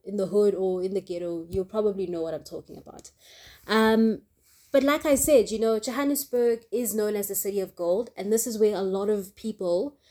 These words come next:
from other different, different parts of the country come to find their pot of gold. But not everybody finds it though, right? Um,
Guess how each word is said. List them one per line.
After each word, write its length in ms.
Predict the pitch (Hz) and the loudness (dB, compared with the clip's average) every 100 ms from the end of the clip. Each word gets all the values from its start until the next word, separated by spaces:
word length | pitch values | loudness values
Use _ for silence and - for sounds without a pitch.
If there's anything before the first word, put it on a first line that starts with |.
| _ | _
from 200 | - 196 | -10 -8
other 220 | 196 208 214 | -2 2 2
different, 440 | 202 202 202 196 - _ - | 2 -2 -4 -6 -12 _ -6
different 320 | 214 226 208 | -2 -4 -6
parts 260 | - 202 | -8 -6
of 100 | 185 | -8
the 80 | 180 | -10
country 460 | - 214 202 196 196 - | -12 -6 -6 -6 -8 -10
come 480 | - 226 214 277 - _ - | -8 -4 -2 -4 -8 _ -6
to 120 | - | -4
find 680 | 269 - 320 294 180 147 143 - | -2 -4 -2 0 0 -2 -6 -6
their 100 | 175 | -6
pot 300 | 175 185 - | -6 -8 -12
of 100 | 170 | -10
gold. 320 | - 165 - - | -8 -6 -8 -6
But 100 | 226 | -2
not 260 | 262 370 - - | 0 -2 -6 -2
everybody 680 | 311 285 254 240 208 190 | 0 2 2 0 0 -2
finds 340 | 190 196 196 180 | -2 -4 -4 -4
it 160 | 165 | -6
though, 220 | - - - - | -10 -16 -18 -10
right? 360 | 180 202 262 - - - _ - | -4 -2 -4 -8 -20 -20 _ -8
Um, 540 | 196 190 196 190 | -2 0 0 -2